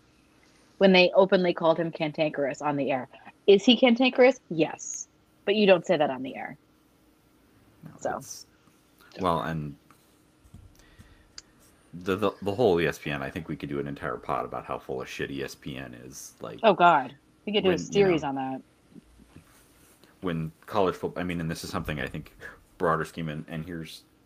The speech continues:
Speaker 2: here's another potential pod conversation for an episode, is to talk about, like,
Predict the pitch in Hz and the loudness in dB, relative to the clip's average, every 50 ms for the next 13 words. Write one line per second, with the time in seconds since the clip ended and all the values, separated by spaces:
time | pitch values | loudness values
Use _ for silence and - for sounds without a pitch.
0 | _ _ _ - 98 85 76 80 73 69 67 69 69 - 82 - 85 - - 65 | _ _ _ -10 -10 -10 -8 -8 -10 -10 -12 -12 -14 -14 -14 -14 -12 -12 -14 -12
1 | - - 87 87 - - 78 67 62 60 64 - - 65 65 - - 65 64 65 | -4 -4 -4 -4 -4 -8 -10 -12 -10 -12 -14 -14 -14 -14 -14 -16 -16 -18 -18 -16
2 | 64 69 - _ - - _ - 80 64 65 71 85 - 90 80 - - 69 64 | -18 -18 -20 _ -20 -20 _ -10 -10 -8 -6 -8 -6 -6 -6 -8 -6 -6 -6 -6
3 | 67 65 69 - - - - - - - - - 64 73 - - - 285 - - | -6 -8 -10 -12 -12 -8 -4 -4 -4 -4 -4 -6 -2 -2 -2 -2 -2 -6 -6 -8